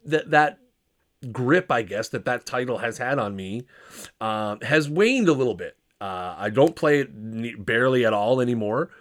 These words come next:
I still buy the product every year. I still support it, usually in the first month or so, by buying some stubs and stuff. And, and I really enjoy the product. It's a fantastic game. Uh, no, you know, this is not, "Oh, the, it, O O T P guy's gonna trash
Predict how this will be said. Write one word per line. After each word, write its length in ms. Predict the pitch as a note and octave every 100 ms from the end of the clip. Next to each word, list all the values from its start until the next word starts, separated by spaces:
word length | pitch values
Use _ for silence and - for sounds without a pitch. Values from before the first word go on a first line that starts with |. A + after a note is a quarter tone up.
| - - -
I 80 | E3
still 240 | - A3+
buy 200 | D#3+ C#3
the 100 | D#3
product 360 | - D3 D3+ D#3+
every 220 | D#3 C3
year. 160 | C3+ G3+
I 100 | D#3+
still 240 | - F3
support 400 | - D3 C3+ C#3
it, 100 | D3
usually 380 | C3+ C#3 C#3+ C#3
in 60 |
the 80 | C3
first 320 | - C3 C3 - - - -
month 320 | B2+ C3+ C#3
or 80 | C3
so, 280 | - B2+
by 220 | C3 B2 A2+
buying 420 | A2 A#2 B2 B2
some 220 | - C3+
stubs 400 | - C3 A#2+ A#2+
and 100 | B2
stuff. 320 | - B2+ D#3
And, 120 | B2+
and 160 | A#2+ A#2+
I 80 | A2+
really 360 | A2 B2 C3+
enjoy 280 | B2 A2 A#2+
the 80 | A2+
product. 320 | - A2+ C3
It's 80 | C3
a 20 |
fantastic 580 | - B2 A2 G#2+ - A2+
game. 360 | G#2+ G#2+ C3+ E3 - - - -
Uh, 400 | G#2 G2+ F#2+ F#2
no, 260 | A2+ A2+ G#2+
you 140 | C3
know, 160 | B2 C3
this 200 | B2+ C#3
is 140 | C#3
not, 340 | C#3+ C3+ C3 - _ _ _ -
"Oh, 340 | C#3 D3 C#3+ C#3
the, 120 | D3+
it, 180 | E3 E3
O 220 | D#3+ E3 E3
O 20 |
T 240 | - E3
P 220 | D3+ F3+
guy's 260 | E3 D3+ C#3+
gonna 160 | D#3+ C#3
trash 720 | - D3+ D3 C#3+ C3+ - -